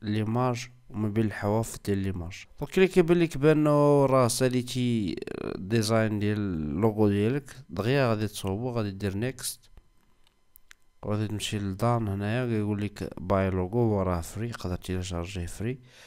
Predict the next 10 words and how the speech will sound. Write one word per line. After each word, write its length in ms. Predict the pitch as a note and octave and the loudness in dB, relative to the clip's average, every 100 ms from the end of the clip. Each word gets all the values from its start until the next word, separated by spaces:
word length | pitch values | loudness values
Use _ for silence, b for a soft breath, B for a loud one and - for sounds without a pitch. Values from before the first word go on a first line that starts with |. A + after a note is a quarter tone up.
| B B | B B
فري 220 | - B2 | -2 -2
فور 180 | A#2+ A#2 | -2 -2
بيرسونال 540 | A2+ - A2 A2 F#2+ | -2 -2 -4 -2 -2
اند 220 | G#2+ G#2+ | -4 -4
اكاديميك 680 | F#2 - G#2 G#2+ G2+ G2 - | -4 -2 -4 -2 -4 -6 -6
يوز 120 | A#2+ | -6
فور 200 | - G#2+ | -6 -10
كوميرشال 420 | - G#2+ G2+ - G2+ | -8 -6 -6 -6 -8
يوز، 340 | G#2 - - - | -8 -10 -10 -6
كليك 140 | A#2 | -8